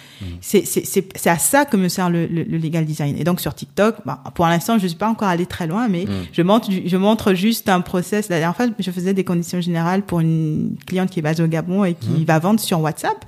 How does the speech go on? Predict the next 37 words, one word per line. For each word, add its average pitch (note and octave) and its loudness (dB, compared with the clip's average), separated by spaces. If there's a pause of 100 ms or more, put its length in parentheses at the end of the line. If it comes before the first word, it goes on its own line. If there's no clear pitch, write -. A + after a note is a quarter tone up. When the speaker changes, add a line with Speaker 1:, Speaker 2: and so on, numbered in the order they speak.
Speaker 1:
Hmm. - -4 (320)
Speaker 2:
Et E3 0
donc, B3 4
il G3 -8
fallait F#3 2
trouver G#3+ 2 (380)
le E3+ 2
moyen. F3+ 2 (100)
Sur D#3 -4
WhatsApp, D#3+ 0
on E3+ 0
est F#3 -2
sur - -6
téléphone. F#3 -4 (260)
Speaker 1:
Ouais. F2+ -6 (180)
Speaker 2:
Donc, A3 4
il F#3+ -4
faut B3+ 2
trouver G#3 0
Speaker 1:
Un G3+ 4
Speaker 2:
un G3+ 6
Speaker 1:
gros F#3+ 4
Speaker 2:
design. A3 4
Speaker 1:
document. A2 -2 (500)
Mais G#2+ 2
le G#2+ 4
lien A2+ 4
que B2+ -4
tu - -8
donnes, G#2 0
là, F2 -4
la, F2 -4
l'interface, F#2+ -6
c'est - -14
ça, C#3+ 0
hein, A2 0
tu, - -10